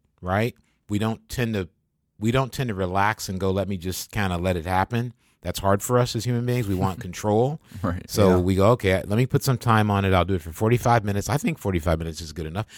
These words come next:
Speaker 1: Let me call my friend. Do you think a forty-five minute quiet time is good? Oh, I think it's incredible." Then it's good, you know?
Speaker 2: <laughs>
Speaker 1: But, but what, what if in forty-five minutes you're only just beginning to surface the emotions you have?
Speaker 2: Yeah.
Speaker 1: To quit then would be a mistake.
Speaker 3: Yeah.
Speaker 2: Right.
Speaker 1: Right? It's like, you know,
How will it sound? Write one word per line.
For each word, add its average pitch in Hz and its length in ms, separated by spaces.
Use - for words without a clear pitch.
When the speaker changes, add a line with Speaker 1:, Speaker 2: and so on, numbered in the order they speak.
Speaker 1:
Let 156 80
me 165 60
call 139 140
my 113 160
friend. 90 240
Do 131 60
you 170 60
think 208 160
a 151 60
forty-five 131 440
minute 127 140
quiet 127 240
time 127 160
is 117 100
good? 135 220
Oh, 113 100
I 85 120
think 82 160
it's 78 140
incredible." 85 520
Then 117 140
it's - 160
good, 87 260
you 104 80
know? 113 240
Speaker 2:
<laughs> - 40
Speaker 1:
But, 156 180
but 127 220
what, 139 280
what 143 160
if 196 200
in 123 100
forty-five 131 480
minutes 117 320
you're 107 80
only 107 140
just 98 240
beginning 98 380
to 82 100
surface 90 400
the 90 80
emotions 85 420
you 71 80
have? 64 380
Speaker 2:
Yeah. 92 180
Speaker 1:
To 131 100
quit - 300
then 117 320
would 92 120
be 95 120
a 92 60
mistake. - 680
Speaker 3:
Yeah. 85 220
Speaker 2:
Right. 87 260
Speaker 1:
Right? 92 300
It's 113 200
like, 107 240
you 98 80
know, 82 360